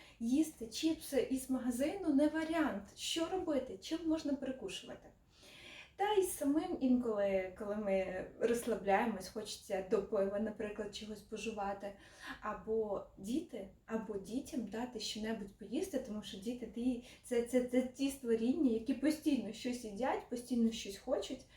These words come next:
Їм постійно треба з собою щось скласти, дати. І є варіанти купувати снеки із магазину або ж самостійно витратити буквально п'ятнадцять хвилин часу і приготувати смачні чіпси, які натуральні, які здорові,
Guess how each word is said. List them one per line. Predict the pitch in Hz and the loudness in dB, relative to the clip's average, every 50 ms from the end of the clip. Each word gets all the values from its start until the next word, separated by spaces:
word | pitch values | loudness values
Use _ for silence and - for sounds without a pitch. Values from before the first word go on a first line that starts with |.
| - - - - - - - | -20 -20 -18 -18 -16 -6 0
Їм | - 254 247 247 247 | 4 6 6 6 4
постійно | 262 254 - - 294 240 226 226 | 2 -2 -2 0 0 0 0 0
треба | 226 - - - - | 0 -2 -2 -4 -4
з | - - | -6 -8
собою | - 233 220 233 240 226 226 | -8 -4 0 4 4 4 4
щось | 226 - - 214 214 - | 4 0 -4 -4 -6 -6
скласти, | - - - 226 220 233 226 - - 214 | -8 -6 -4 -4 -4 -4 -6 -8 -10 -12
дати. | 196 202 247 320 466 466 480 - 370 330 - - - - - - - 311 311 - | -8 -4 -4 -2 -2 -4 -6 -8 -10 -12 -12 -14 -20 -20 -20 -20 -18 -10 -4 0
І | 277 277 277 | 2 4 4
є | 269 254 - 247 269 302 | 4 2 0 0 0 0
варіанти | 302 349 359 392 415 415 392 277 - - 151 - | 2 2 2 2 4 4 2 2 -2 -4 -10 -10
купувати | - 226 - 240 226 240 269 294 294 269 | -10 -8 -4 -2 0 2 2 0 0 -2
снеки | 247 - - 233 233 233 233 - | -4 -4 -2 -4 -2 -2 -4 -6
із | - 220 226 - | -8 -8 -2 0
магазину | 254 254 247 233 226 - 349 440 440 330 - | 0 0 0 0 -6 -6 -4 -4 -4 -4 -4
або | - 214 202 262 | -6 -4 -2 -2
ж | 262 - | -2 -2
самостійно | - - 269 302 311 311 - - 262 233 202 196 196 - - - - - | -2 0 2 2 2 0 0 0 0 0 2 0 -2 -6 -8 -14 -14 -10
витратити | 254 240 269 277 269 277 277 254 226 214 185 - 190 | -4 0 2 2 2 2 0 0 -2 -2 -4 -4 -4
буквально | 190 220 226 - 262 285 311 302 262 240 - - | -4 -4 -2 2 4 6 6 6 6 4 4 0
п'ятнадцять | - - 226 220 226 240 262 254 247 - - | -2 -2 -2 0 0 0 0 -2 -2 -6 -12
хвилин | - 208 202 190 185 - - | -10 -6 -6 -6 -6 -6 -8
часу | - 180 214 254 - - 247 - - - - - - - - 254 - | -6 -4 -4 -4 -4 -6 -12 -12 -14 -20 -20 -20 -18 -18 -16 -6 0
і | 226 254 | 0 0
приготувати | 247 - 185 190 - - - 190 190 233 254 247 226 202 - - - - - | 0 0 -6 -8 -8 -6 -2 0 0 0 0 0 -2 -4 -6 -10 -18 -20 -18
смачні | - - 220 202 196 - - 226 202 190 180 | -14 -10 -8 -8 -6 -6 -6 -6 -6 -6 -6
чіпси, | - - 233 240 - - 311 240 226 - - - - | -8 -8 -8 -8 -8 -6 -4 -4 -4 -6 -10 -16 -10
які | - 196 202 - - 220 - - - - | -8 -6 -6 -4 -4 -4 -4 -6 -8 -6
натуральні, | - - 254 311 311 381 359 330 302 302 285 269 269 254 240 - - | -2 2 2 2 2 2 4 4 4 4 4 4 2 2 0 -2 -8
які | 190 190 185 - 190 | -10 -10 -10 -10 -12
здорові, | 170 160 165 208 277 320 320 302 285 277 254 254 254 | -10 -6 0 2 2 4 6 4 4 4 2 0 -2